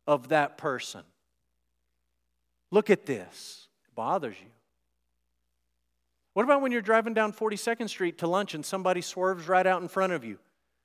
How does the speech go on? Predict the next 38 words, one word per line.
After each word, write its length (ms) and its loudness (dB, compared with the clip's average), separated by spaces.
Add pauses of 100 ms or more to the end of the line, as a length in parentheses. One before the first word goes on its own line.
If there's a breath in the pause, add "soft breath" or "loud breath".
(340)
and 100 -4
you 80 -2
say, 220 2
"The 80 2
whole 300 4
traffic 480 4
pattern 320 2
of 100 -2
Odessa 400 2
is 100 -2
against 360 -2
me. 80 -2
This 240 4
person 400 0
is 100 -4
trying 340 0
to 80 0
ruin 360 -2
my 180 2
day." 320 0 (260 loud breath)
It 160 0
bothers 480 6
you 140 0
and 80 -4
you 80 -4
get 160 2
upset. 480 4 (300 loud breath)
And 160 0
what 180 4
we're 220 2
reading 280 0
about 220 4
here 240 4
isn't 380 2
just 240 0
a, 160 2 (360 loud breath)
a 60 0
subtweet. 1000 2